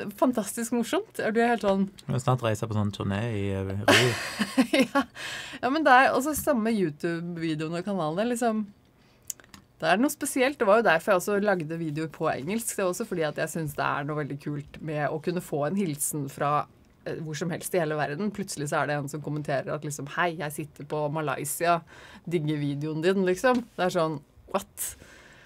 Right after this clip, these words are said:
Speaker 1: Det er, eh, for meg er det litt sånn mind-blowing at liksom jeg finnes i et hjem,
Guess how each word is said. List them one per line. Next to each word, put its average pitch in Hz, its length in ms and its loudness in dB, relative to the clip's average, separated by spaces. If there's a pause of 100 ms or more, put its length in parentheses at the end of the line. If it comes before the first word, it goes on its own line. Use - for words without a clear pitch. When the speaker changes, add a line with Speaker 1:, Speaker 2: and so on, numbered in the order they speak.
(420)
Speaker 1:
Det 175 160 2
er, 156 320 4
eh, 156 320 0
for 175 160 -2
meg 156 220 0
er 135 100 0
det 165 60 0
litt 170 80 0
sånn 165 180 0
mind-blowing 147 720 -2
at 156 160 -2
liksom 156 320 -6
jeg 147 300 0
finnes 147 340 -6
i 143 60 0
et 147 100 -4
hjem, 151 380 -2